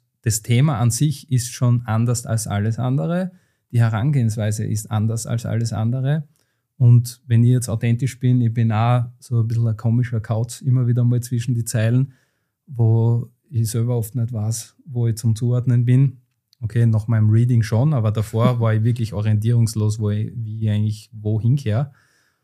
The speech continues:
Speaker 1: Äh, und das lebe ich einfach. Also dieses Anderssein, an, Dinge anders machen. Äh, Authentizität ist ein ganz ein großer Faktor.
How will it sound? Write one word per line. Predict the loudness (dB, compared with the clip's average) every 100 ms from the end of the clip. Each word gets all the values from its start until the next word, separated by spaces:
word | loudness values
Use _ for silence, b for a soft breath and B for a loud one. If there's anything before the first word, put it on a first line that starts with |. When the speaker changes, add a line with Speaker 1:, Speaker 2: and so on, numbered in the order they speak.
| b _ _
Speaker 1:
Äh, | 4 4 4
und | 2 0 2
das | 2
lebe | 2 2
ich | 2
einfach. | 0 -4 -10 -4
Also | -2 0
dieses | 0 0 0 0 -4 -10 _ _
Anderssein, | 0 2 2 0 0 0 0 -4 _
an, | -4 -4 2
Dinge | 2 4 2
anders | 2 2 0
machen. | -2 0 -2 -4 -8 _ _ _ _ _ _ _ _
Äh, | 0 4 6 6 4 2 B B B B _
Authentizität | -2 2 0 0 -2 -4 -2 -2 -4 -14 _ _
ist | -4 -2
ein | 0
ganz | 0 0
ein | -4
großer | -4 -4 -4
Faktor. | -6 -10 -8 -8 -8